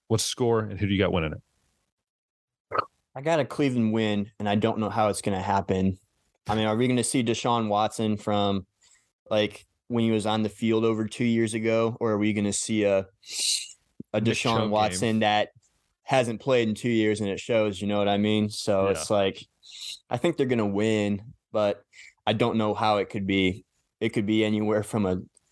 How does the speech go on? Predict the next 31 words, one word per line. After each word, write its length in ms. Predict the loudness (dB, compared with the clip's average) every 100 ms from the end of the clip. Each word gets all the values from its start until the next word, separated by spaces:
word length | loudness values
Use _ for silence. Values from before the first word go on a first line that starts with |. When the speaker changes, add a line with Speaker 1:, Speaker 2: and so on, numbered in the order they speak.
| _ _
Speaker 2:
I 80 | -2
could 140 | 0 2
see 140 | 2
it 80 | 2
being 160 | 0 0
anywhere 280 | 0 0
from, 440 | 0 0 0 -2 -2
honestly, 540 | 0 0 -2 -2 0 2
a 160 | 0
thirty 320 | 0 0 0
point 400 | 0 0 0 0 -4 -20 -12
win 440 | -2 0 2 0 0
to 260 | -2 0 2
a, 220 | 2 -2 _ -6
a 60 | -4
three 240 | 2 0
point 260 | 2 -2 0
win, 180 | 0 0
to 60 |
be 160 | 0 0
honest. 440 | 2 2 0 0
But 220 | 0 0 -2 _ -6
I 60 | -4
think 320 | 0 0 0 _ -10
somehow, 460 | -4 -2 0 0 0
some 240 | 0 0
way 160 | 2 2
they're 120 | 2
gonna 180 | 0 0
win 200 | 2 2
it. 180 | 0